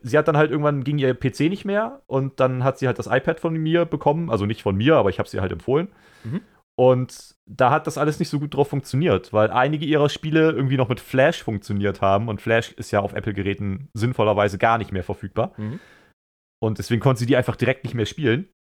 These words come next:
Speaker 1: Und ein paar andere von den Spielen sind halt so klein und so nicht optimiert auf moderne Geräte und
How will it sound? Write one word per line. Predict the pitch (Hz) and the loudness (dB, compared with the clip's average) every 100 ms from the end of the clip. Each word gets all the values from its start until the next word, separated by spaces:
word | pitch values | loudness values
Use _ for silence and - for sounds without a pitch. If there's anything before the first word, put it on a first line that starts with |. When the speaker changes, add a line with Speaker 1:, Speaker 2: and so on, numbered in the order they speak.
| _ _ _ _ _ _ | _ _ _ _ _ _
Speaker 1:
Und | 127 127 123 - - - | 2 2 0 -8 -20 -6
ein | 127 127 | -4 -2
paar | 123 127 | 0 2
andere | 147 170 165 | 2 2 0
von | 165 | 0
den | 160 | 0
Spielen | 147 - 160 156 | -4 -2 0 2
sind | 139 | 0
halt | 143 123 | 2 0
so | 117 165 | 0 -4
klein | - 135 143 131 117 | -4 2 2 2 0
und | 113 | -4
so | 101 135 | -2 -2
nicht | 135 151 - | -2 -4 -4
optimiert | - - 127 143 123 | -6 -4 0 2 2
auf | 107 - | 0 -4
moderne | 107 107 117 107 | -2 0 0 0
Geräte | 101 107 131 101 | -2 -4 -2 -4
und | 98 | -6